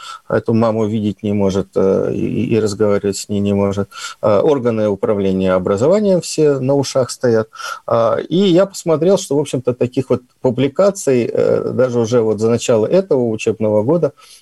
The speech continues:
а, я обнаружил несколько. Это подобные истории в Перми, подобные истории в Красноярске,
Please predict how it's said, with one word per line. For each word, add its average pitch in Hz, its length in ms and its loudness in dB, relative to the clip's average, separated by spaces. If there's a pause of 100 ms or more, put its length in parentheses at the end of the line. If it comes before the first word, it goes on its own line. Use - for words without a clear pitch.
(120)
а, 98 360 2
я 117 140 4
обнаружил 120 420 -2
несколько. 95 600 -4
Это 95 460 0
подобные 107 500 -2
истории 87 340 -4
в - 100 -14
Перми, 220 420 2
подобные 104 460 -2
истории 95 280 -6
в - 80 -10
Красноярске, 160 840 -2